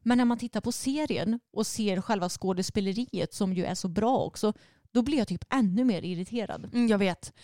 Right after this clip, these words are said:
Speaker 2: Och det är också så kul, för Jonas Karlsson spelar ju då Sofies pappa.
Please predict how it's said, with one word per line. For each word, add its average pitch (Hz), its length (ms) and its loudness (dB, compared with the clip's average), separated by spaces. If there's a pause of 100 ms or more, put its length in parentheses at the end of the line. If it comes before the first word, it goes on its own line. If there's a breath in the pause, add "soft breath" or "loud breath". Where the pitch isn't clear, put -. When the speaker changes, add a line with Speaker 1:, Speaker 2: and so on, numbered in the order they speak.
(140 loud breath)
Speaker 2:
Och - 420 6
det 202 300 0
är 214 40 6
också 220 280 0
så 202 120 -2
kul, 190 260 0
för 190 340 2
Jonas 208 420 2
Karlsson 233 500 2
spelar 175 360 0
ju 196 160 2
då 170 200 0
Sofies - 520 -8
pappa. 190 420 -2